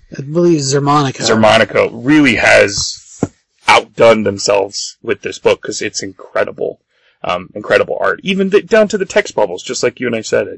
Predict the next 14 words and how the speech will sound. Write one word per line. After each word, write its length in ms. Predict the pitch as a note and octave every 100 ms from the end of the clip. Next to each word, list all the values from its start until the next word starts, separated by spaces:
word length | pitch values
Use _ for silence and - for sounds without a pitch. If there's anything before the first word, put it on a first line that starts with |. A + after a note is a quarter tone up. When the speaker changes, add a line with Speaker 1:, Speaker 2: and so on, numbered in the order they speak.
| -
Speaker 2:
I, 40 |
I 20 | -
think 240 | A#2+ A2
it 200 | G#2 - _ _ _ _ -
really, 460 | B2+ C#3+ D3 B2+
really 300 | B2 B2 A2
shows 320 | G#2 A#2+ G#2+ -
just 240 | A2 -
some 240 | G2+ F2+ - _ _ _ _ -
awesome, 480 | A2 - - - - -
awesome, 460 | G#2 F#2 - F2 - _ _ _ _ _
um, 280 | - F2 E2
thought 200 | - A2+
process. 560 | - - - - - -